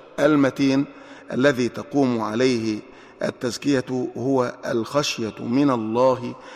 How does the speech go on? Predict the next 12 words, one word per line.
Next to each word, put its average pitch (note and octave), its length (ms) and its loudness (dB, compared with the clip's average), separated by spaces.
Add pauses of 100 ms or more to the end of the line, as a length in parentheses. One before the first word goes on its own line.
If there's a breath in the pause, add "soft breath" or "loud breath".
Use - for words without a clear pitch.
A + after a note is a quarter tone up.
(160 loud breath)
عز A2+ 420 -4
وجل A2 680 -2
في - 140 -18
السر G#2+ 680 -8 (120)
والعلن، A2+ 460 -2 (800 loud breath)
والخشية B2 640 -2
هي A#2 400 -2
خوف C#3 380 -4
من A2 160 -2
الله A2 400 -2 (400 loud breath)
مقرون A#2 720 0
بإجلال G#2+ 800 -4